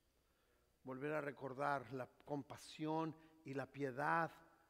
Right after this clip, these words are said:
a las personas. Hemos perdido la compasión y la piedad a las personas que no conocen a Dios. Lo hemos perdido.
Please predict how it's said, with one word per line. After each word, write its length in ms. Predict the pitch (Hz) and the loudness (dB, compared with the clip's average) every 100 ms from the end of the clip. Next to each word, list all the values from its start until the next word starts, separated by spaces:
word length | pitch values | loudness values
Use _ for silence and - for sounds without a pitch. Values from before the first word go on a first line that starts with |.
| - | -14
a 80 | 123 | -10
las 180 | 120 - | -10 -10
personas. 800 | - 117 - 151 143 135 117 156 | -8 -8 -6 -2 0 0 -4 -2
Hemos 260 | 175 - | -2 -4
perdido 760 | - 147 127 120 170 156 165 - - - | -6 -4 -4 -4 -2 2 2 0 -6 -12
la 120 | - | -10
compasión 920 | - 143 131 123 - 170 170 180 180 - - | -4 -4 -4 -8 -6 2 6 8 6 2 -2
y 100 | 156 | 2
la 120 | 151 - | 2 2
piedad 580 | 143 131 151 180 190 - - | 2 4 8 10 10 8 6
a 80 | 156 | 8
las 160 | 143 | 8
personas 680 | - 151 - 208 208 208 202 | 4 0 2 6 8 8 6
que 140 | - 156 | 4 2
no 580 | 156 170 208 202 - - | 6 8 8 6 2 4
conocen 840 | 175 160 160 196 196 196 196 160 - | 6 8 10 10 10 6 2 0 -6
a 100 | 143 | -2
Dios. 840 | 156 175 180 175 - - - - - _ _ _ _ _ _ _ _ _ _ _ _ _ _ - | 2 6 8 8 4 -8 -14 -16 -20 _ _ _ _ _ _ _ _ _ _ _ _ _ _ -10
Lo 80 | 147 | -4
hemos 300 | 160 156 - - | -4 -4 -10 -16
perdido. 640 | - - - - - - | -16 -16 -20 -20 -20 -20